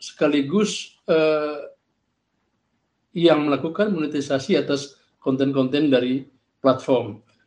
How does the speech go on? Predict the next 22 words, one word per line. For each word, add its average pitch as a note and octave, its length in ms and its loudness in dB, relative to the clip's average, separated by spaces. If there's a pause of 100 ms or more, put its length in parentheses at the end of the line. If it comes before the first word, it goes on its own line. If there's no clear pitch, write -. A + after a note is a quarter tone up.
Nah, A#2 240 -6 (160)
kita G3+ 320 4
terlibat E3 640 4
dalam C#3 480 4
upaya C3 400 0
itu D3+ 480 0
karena C#3+ 240 2
kita C#3 240 2
yakin C#3 400 2
betul F#3 560 4 (480)
bahwa, C#3+ 560 4 (400)
ya, C#3+ 160 -4
salah D#3 240 2
satu E3+ 320 -2
cara, D3+ 640 4 (240)
eh, C#3+ 160 -4
menyehatkan, D#3 1200 0
eh, C#3 480 -4 (880)
industri F3+ 480 2
pers, A#2 560 -6 (240)
menyehatkan, D3 960 2 (320)
eh, C#3+ 160 2